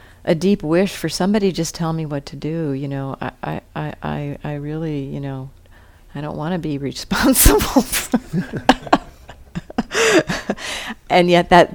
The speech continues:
then that is also something to, to look at. So it is, it, it, it, it does ask us to use discernment over and over again about the practice itself. We use the, you know, w-, the, the,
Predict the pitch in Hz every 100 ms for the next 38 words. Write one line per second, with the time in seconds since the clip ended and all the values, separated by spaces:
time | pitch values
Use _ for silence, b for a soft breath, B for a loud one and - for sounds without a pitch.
0 | 170 180 165 147 143 156 156 143 151 165
1 | - 147 143 147 143 - 143 139 131 -
2 | 147 143 170 - 151 139 - - 147 143
3 | 139 B B B B - 170 185 208 -
4 | 196 - - 185 175 - 196 - 196 220
5 | - 165 269 - - 165 - - - 175
6 | 156 180 170 - 175 185 208 208 147 -
7 | - 165 165 180 170 185 208 175 151 131
8 | B B B - 170 151 143 151 - -
9 | - - - 170 - - 135 143 - -
10 | 143 - - 170 151 143 - - b b
11 | b b b b - 156 151 147 156 165
12 | 180 160 - - 151 151 147 135 147 -
13 | 156 147 139 - 143 147 147 170